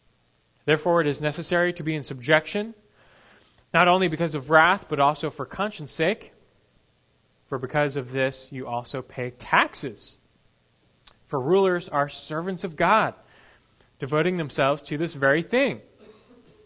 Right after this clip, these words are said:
Render to all what is due them, tax to whom tax is due, custom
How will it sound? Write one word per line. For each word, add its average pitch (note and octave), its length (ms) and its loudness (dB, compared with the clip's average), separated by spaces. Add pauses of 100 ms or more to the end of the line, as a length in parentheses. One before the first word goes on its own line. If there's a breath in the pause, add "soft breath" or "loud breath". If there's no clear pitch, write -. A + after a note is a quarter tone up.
(380)
Render C#3+ 260 -2
to C#3+ 200 -6
all C3+ 420 4
what B2 160 -8
is A2 160 -12
due D3+ 240 -4
them, E3+ 340 -6 (480)
tax - 500 0 (160)
to C#3 80 -14
whom C3 200 -12
tax - 560 -6
is A2+ 180 -14
due, B2+ 280 -6
custom C#3+ 600 -6